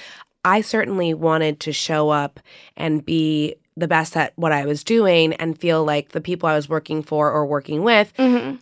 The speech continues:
Speaker 1: liked working for me. I felt like if they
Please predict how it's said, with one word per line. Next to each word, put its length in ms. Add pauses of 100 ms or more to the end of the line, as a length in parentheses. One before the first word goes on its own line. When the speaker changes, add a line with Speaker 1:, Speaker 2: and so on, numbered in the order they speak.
Speaker 1:
liked 420
working 380
for 120
me. 280
I 140
felt 240
like 180
if 200
they 420